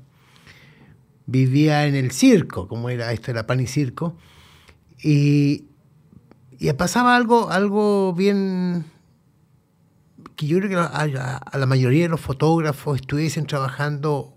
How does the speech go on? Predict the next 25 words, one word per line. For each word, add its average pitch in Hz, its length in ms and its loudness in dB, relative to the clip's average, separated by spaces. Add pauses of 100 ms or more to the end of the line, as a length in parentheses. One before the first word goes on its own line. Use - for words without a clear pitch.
o 123 140 -2
no, 147 460 0
eh, 127 440 0 (100)
en, 117 260 -6
en 117 100 -6
medios 131 300 2
de 127 80 -4
comunicación 117 480 -6
en 120 100 -4
contra 131 380 -2
de 131 140 -2
la 113 240 -10
dictadura, 117 640 -6 (1300)
nos 147 240 0
llevaba 175 440 4
un, 208 340 2
a - 60 -4
una 190 200 2
cierta 185 760 2 (920)
simpatía 160 880 4 (1500)
por 139 180 0
hacer 170 260 0
fotografías 143 640 -2
que, 135 340 -6
que, 113 540 -6